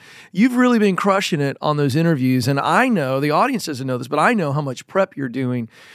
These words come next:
and that is phenomenal. That's a private conversation and maybe praising you in front of the entire team. That's the idea of the unique recognition, recognition of the unique contribution. And then the third thing is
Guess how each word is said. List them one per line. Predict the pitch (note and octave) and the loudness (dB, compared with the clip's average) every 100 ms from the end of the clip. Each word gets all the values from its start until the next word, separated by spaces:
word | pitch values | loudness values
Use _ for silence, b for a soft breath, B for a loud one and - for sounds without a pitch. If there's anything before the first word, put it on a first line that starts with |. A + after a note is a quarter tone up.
| B _ | B _
and | - C3+ A#2+ | -8 -6 -2
that | F3+ A3 | 0 0
is | F#3 C#3+ - | 0 -6 -12
phenomenal. | - D#3 C#3+ C#3 C3+ A#2 F2+ _ b b b _ B2+ | -8 -4 -2 0 -2 -6 -12 _ b b b _ -2
That's | G3 - | 0 0
a | F3 | -4
private | - E3+ D#3 E3+ F#3+ | -4 0 0 0 -4
conversation | G3 F#3+ E3+ F#3 F#3+ F3+ | -4 -4 -4 -4 -4 -6
and | D#3+ | -4
maybe | D3+ D3+ D#3 C#3 | -4 -4 -4 -6
praising | - D3 C3+ C#3 | -4 -4 -4 -6
you | C3+ C3 | -8 -8
in | B2+ | -8
front | C3+ B2+ | -8 -8
of | |
the | B2 | -6
entire | B2 - A2 G#2+ | -8 -6 -8 -8
team. | A2+ - E3 B2+ - B B - | -10 -6 -6 -6 -10 B B -6
That's | E3 - | -4 -4
the | F#3 | -2
idea | D#3+ C#3+ C#3+ | 0 0 0
of | A#2 | -2
the | A#2+ | -2
unique | A#2+ C#3+ C#3+ - | 0 0 -2 0
recognition, | C3 B2 A#2+ B2 C3 B2 - C3+ | -2 -2 -6 -2 -2 -2 -4 2
recognition | F#3 F3+ F3+ D#3+ | 2 2 -2 -2
of | C#3 | -4
the | C3 | -4
unique | C#3+ C#3 - | -2 -4 -4
contribution. | B2 G#2 A2+ A2 | -6 -4 -4 -4
And | D3+ | 0
then | A3 | 2
the | A#3 | 2
third | - A#3 A#3+ | 0 0 0
thing | F#3 D#3 | -4 -4
is | C#3+ C3+ | -2 -4